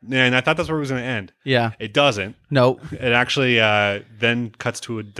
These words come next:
Speaker 1: a new day. I think it's just the next day.
Speaker 2: Next day. Next
Speaker 1: Uh,
Speaker 2: morning.
Speaker 1: and they, they, <laughs> he wakes up. They both wake up in Johnny's bed.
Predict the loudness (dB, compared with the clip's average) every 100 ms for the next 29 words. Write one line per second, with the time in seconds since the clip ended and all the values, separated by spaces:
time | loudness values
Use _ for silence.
0 | -6 -2 0 2 2 2 2 0 -2 -2
1 | -6 -8 -2 -2 -2 -4 -2 2 2 0
2 | 0 0 0 0 0 2 2 4 2 0
3 | -2 -2 0 0 0 -10 -14 _ _ _
4 | -8 0 0 0 0 0 -2 _ _ _
5 | _ -14 -2 0 2 0 0 -2 -2 -4
6 | -4 -4 -8 -8